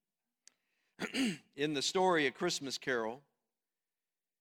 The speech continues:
Ebenezer Scrooge, in the first part of it, he has a ghostly encounter with a dead man about his own dead condition. Jacob Marley shows up completely wrapped in chains,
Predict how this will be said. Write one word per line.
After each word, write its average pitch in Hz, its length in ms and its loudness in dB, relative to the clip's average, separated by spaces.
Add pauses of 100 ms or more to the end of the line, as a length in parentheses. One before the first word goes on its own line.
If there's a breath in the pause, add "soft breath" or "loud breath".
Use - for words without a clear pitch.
(120)
Ebenezer 151 520 2
Scrooge, 147 480 -2
in 135 80 -2
the 135 240 -4
first 151 360 -4
part 156 200 0
of 127 100 -4
it, 127 120 -2
he 135 180 -6
has 139 220 0
a 123 80 -4
ghostly 139 640 -4
encounter 131 520 -4
with 113 180 -8
a 104 40 -10
dead 127 340 -2
man 107 340 -6 (960)
about 113 320 -6
his 117 200 -10
own 123 260 -6
dead 113 240 -4 (100)
condition. 110 520 -10 (1120)
Jacob 135 380 -2
Marley 131 400 2
shows 131 420 -2
up 131 200 2 (520)
completely 135 680 -4
wrapped 120 680 2 (100)
in 110 180 -10
chains, 113 640 -8